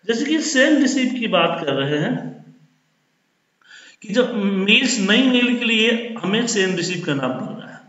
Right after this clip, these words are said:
ओपन होते समय ऑटोमेटिक सेंड रिसीव होता है और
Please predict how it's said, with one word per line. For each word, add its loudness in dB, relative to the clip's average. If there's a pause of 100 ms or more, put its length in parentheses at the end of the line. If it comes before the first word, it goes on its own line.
(1080)
ओपन 2
होते 2
समय 2
ऑटोमेटिक -2
सेंड 0
रिसीव -2
होता 0
है 4 (560)
और 4